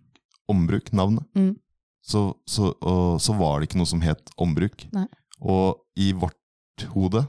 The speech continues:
Speaker 1: så var ombruk at, eh, vi tar et produkt, vi fikser det igjen, og selger det ut igjen, ikke sant?
Speaker 2: Ja.
Speaker 1: Og så gikk det, og så gikk det,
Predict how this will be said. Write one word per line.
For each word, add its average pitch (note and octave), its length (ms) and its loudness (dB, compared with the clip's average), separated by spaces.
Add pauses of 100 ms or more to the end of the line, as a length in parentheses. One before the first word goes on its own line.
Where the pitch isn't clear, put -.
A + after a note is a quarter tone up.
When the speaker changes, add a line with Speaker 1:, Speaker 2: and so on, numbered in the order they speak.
Speaker 1:
så - 160 -10
var G2 180 2
ombruk E2 360 0
at, F2 180 -2
eh, E2+ 140 2 (600)
vi E2 100 -4
tar D#2 220 0
et D2 80 -4
produkt, F2+ 440 -4 (280)
vi E2 120 -2
fikser E2 340 -2
det E2 140 2
igjen, A#2 100 -2 (640)
og - 60 -2
selger D#2 260 0
det D#2 60 2
ut C#2+ 120 -4
igjen, D2 160 0
ikke D2+ 100 -4
sant? F#2 240 -2
Speaker 2:
Ja. F#3 100 -2 (720)
Speaker 1:
Og G2 100 -2
så G2+ 220 0
gikk F#2 200 -4
det, F2 1400 2
og - 80 -2
så - 160 -2
gikk - 120 -12
det, F2+ 100 0